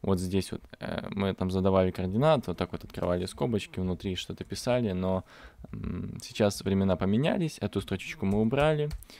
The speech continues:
Э, то есть такой переменной больше не существует.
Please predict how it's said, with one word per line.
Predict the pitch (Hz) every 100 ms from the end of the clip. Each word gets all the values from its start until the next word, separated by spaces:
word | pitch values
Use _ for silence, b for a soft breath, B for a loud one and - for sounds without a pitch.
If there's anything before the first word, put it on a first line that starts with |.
| B B B B -
Э, | 90 92 92 90 - - - - - -
то |
есть | - -
такой | - 127
переменной | 123 120 117 107
больше | 101 -
не | 104
существует. | 101 110 - - - 92 -